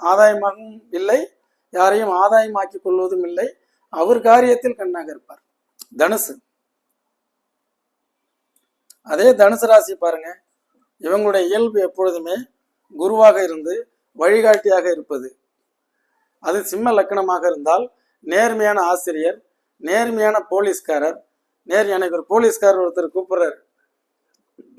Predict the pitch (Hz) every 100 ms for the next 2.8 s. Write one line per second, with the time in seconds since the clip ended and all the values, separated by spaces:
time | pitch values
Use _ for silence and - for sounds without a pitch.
0 | - - 147 170 202 196 226 233 269 262
1 | 233 220 208 - _ _ _ _ _ _
2 | _ _ _ _ - 170 170 202